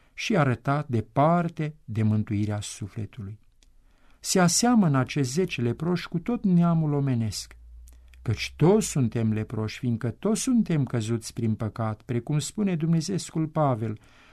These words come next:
în Epistola către Romani, că toți au păcătuit și sunt lipsiți de slava lui Dumnezeu, îndreptându-se în dar cu harul lui. Așadar, toți dintre noi suntem leproși,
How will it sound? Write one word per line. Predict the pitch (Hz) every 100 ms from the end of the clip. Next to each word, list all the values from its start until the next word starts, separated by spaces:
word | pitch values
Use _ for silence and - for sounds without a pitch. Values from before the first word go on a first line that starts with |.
| _
în | 123
Epistola | 120 160 151 - 139 135
către | 139 - 139
Romani, | 143 147 139 123
că | - 131
toți | - 196 220 -
au | 123
păcătuit | 110 117 127 117 123 139 156 - _ _ - -
și | -
sunt | 170 - 190
lipsiți | 180 - 233 196
de | 170
slava | 170 - 143 160 165 147
lui | 143 170
Dumnezeu, | 156 135 113 135 143 135 _ _
îndreptându-se | - 127 120 120 - 156 147 123 - 120 -
în | 117 110 104
dar | 160 175 131 - -
cu | 110
harul | 98 165 147 120 135
lui. | 147 113 - _ _ _ _ - _ _ -
Așadar, | 120 - 110 131 123 -
toți | 165 214 190
dintre | 190 185 175 220
noi | 131 123
suntem | - 120 110 113 107
leproși, | 104 - 107 104 -